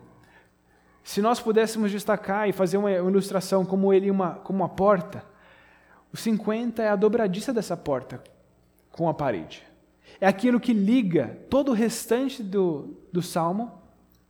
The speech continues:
à pessoalidade do início desse salmo também. Versículo cinquenta, vou lê-lo novamente. "A sua misericórdia vai de geração em geração." Da mesma forma como várias gerações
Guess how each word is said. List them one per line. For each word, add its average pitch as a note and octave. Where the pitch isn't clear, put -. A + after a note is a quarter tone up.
à E3+
pessoalidade F3+
do D#3
início F3+
desse D#3
salmo C#3
também. B2+
Versículo F3
cinquenta, F#3+
vou E3
lê-lo E3+
novamente. D#3+
"A F3
sua B3
misericórdia A#3
vai A#3
de F#3+
geração A3+
em C4+
geração." A#3
Da C#3
mesma D3+
forma F3+
como F3+
várias D3+
gerações D3+